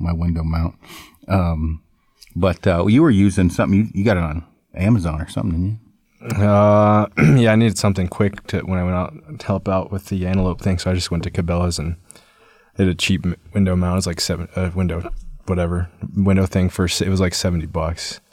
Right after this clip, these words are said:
Speaker 2: I'm pretty sure it's made by Vanguard. It was, like, the same, the same head that was on this Vanguard tripod I used to have. So, I mean, if you're looking for something budget, then yeah, it was fine. It wasn't anything special, but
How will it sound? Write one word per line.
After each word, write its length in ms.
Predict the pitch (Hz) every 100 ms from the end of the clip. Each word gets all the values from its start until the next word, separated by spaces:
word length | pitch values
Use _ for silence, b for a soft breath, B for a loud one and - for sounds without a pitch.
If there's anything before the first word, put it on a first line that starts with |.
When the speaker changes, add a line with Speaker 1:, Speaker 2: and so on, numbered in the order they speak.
| b b b
Speaker 2:
I'm 120 | 98 95
pretty 240 | 107 101
sure 180 | 85 92
it's 160 | 87
made 160 | 87 95
by 140 | 90
Vanguard. 540 | 85 85 87 85 87 87
It 140 | -
was, 100 | 98
like, 120 | 92 85
the 80 |
same, 420 | 90 92 87 78 98
the 100 | 98
same 300 | - 92 87
head 240 | 82 85
that 100 | 82
was 140 | 87 90
on 160 | 87
this 140 | 82 -
Vanguard 400 | 87 85 85 87
tripod 320 | - 87 90
I 40 | 87
used 160 | 90
to 60 | 95
have. 200 | 92 95
So, 140 | - 87
I 840 | - - - - - - - -
mean, 80 | 104
if 60 | 98
you're 100 | 113
looking 140 | 101
for 80 | 95
something 320 | - 95 90
budget, 400 | 85 90 87 -
then 140 | 90
yeah, 220 | 87 90 87
it 80 | 101
was 100 | 95
fine. 300 | 85 85 87 - - - -
It 80 | 101
wasn't 220 | 95 87
anything 240 | 90 87
special, 440 | 85 - 90 - 87
but 180 | 85